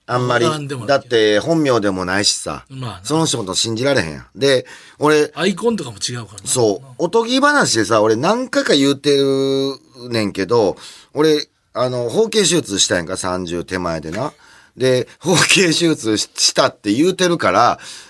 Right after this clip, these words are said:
Speaker 1: あの、包茎手術しようか悩んでる高校生とか、中学生とか、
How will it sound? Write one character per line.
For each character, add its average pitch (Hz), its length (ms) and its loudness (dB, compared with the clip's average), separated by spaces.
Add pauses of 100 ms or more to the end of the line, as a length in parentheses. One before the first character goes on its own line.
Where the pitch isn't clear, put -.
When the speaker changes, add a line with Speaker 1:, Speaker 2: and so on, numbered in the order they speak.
Speaker 1:
あ 117 120 -2
の、 117 100 0
包 202 280 2
茎 208 240 2
手 - 20 2
術 151 280 0
し - 160 2
よ 143 120 2
う - 20 -4
か 98 120 -2
悩 143 280 0
ん 160 60 -2
で 156 100 2
る 151 100 2
高 139 300 0
校 175 240 0
生 98 220 0
と 85 100 -8
か、 76 240 -4 (260)
中 151 200 2
学 156 160 0
生 135 140 2
と 104 140 -6
か、 92 320 0